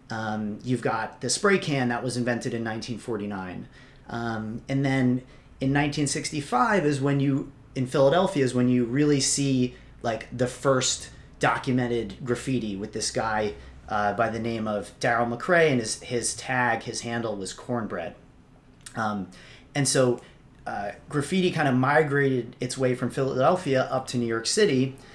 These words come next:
um, and you had these young graffiti writers that would, uh, gather at the writer's bench,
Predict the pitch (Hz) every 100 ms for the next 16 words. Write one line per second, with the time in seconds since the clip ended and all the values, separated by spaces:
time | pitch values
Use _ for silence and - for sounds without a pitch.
0 | - - - 123 117 110 123 - - -
1 | 131 127 120 143 139 131 123 123 120 -
2 | - - 127 147 160 147 147 - 139 123
3 | 120 135 139 120 104 - - - - -
4 | 120 123 123 120 117 104 - 113 107 104
5 | - - 127 131 123 107 104 - - -
6 | 117 110 104 123 120 113 - - 101 85
7 | - -